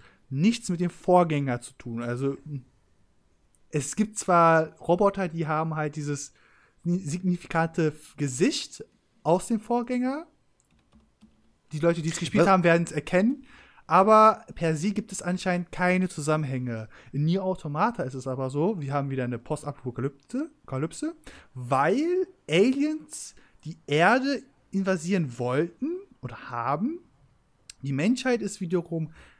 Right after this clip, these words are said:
Speaker 1: ins Weltall geflohen, beziehungsweise noch genauer auf den Mond, auf den fucking Mond.
Speaker 2: Ja, wieso nicht auf den Mond?
Speaker 1: Ich, ich hätte gedacht, so, okay, wenn du schon in den Weltall gehst,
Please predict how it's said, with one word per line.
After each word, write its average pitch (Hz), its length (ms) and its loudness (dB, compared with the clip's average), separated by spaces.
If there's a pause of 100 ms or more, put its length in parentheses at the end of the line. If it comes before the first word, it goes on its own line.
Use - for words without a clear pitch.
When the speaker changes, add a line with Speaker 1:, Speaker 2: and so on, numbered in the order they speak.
(180)
Speaker 1:
ins 131 320 -8
Weltall 240 420 2
geflohen, 269 720 -4 (580)
beziehungsweise 143 460 -2
noch 131 160 -6
genauer 135 400 -2
auf 139 160 -4
den 131 220 -4
Mond, 135 680 0 (120)
auf 131 100 -10
den 139 120 -4
fucking 165 360 -4 (160)
Mond. 165 580 0 (960)
Speaker 2:
Ja, 98 100 -10
wieso 107 180 -2
nicht 175 200 2
auf 147 80 -2
den 107 140 -2
Mond? 95 420 0 (200)
Speaker 1:
Ich, 175 280 -6 (220)
ich - 100 -8
hätte 254 140 0
gedacht, 254 180 0
so, 254 80 -6
okay, 262 240 0
wenn 226 160 4
du 294 80 2
schon 247 180 0
in 240 120 4
den 220 100 2
Weltall 240 360 -2
gehst, 233 280 -4